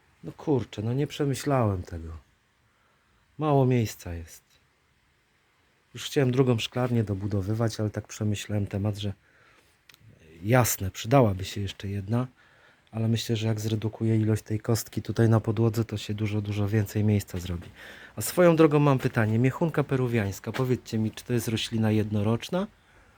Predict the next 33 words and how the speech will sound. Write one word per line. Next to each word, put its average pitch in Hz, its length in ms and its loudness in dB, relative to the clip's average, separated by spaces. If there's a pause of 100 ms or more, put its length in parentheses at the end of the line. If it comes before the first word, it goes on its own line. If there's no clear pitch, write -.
(960)
Bo 120 60 0
ja 123 80 2
sobie 123 260 -2
jedną 123 340 2
z 117 80 -8
nich 123 120 -4
wsadziłem 117 420 0
do 113 80 0
szklarni. 107 540 2 (1300)
I 120 60 -16
tak 113 140 -6
się - 140 -10
zastanawiam, 120 680 -2 (1300)
czy 123 120 -2
ona 120 160 2
mi 117 120 0
tutaj 113 360 -2
po 110 140 -4
prostu 113 540 -4
zimę 110 320 0
przetrwa 117 600 -4
i 113 100 0
w - 60 -14
przyszłym 120 360 -4
roku 117 260 0
również 107 360 2
będzie 101 300 -2
rosła. 101 420 -6 (1300)
Nie 117 100 2
mam 117 160 2
pojęcia, 123 500 4
powiem 107 320 -8
szczerze. 113 420 -8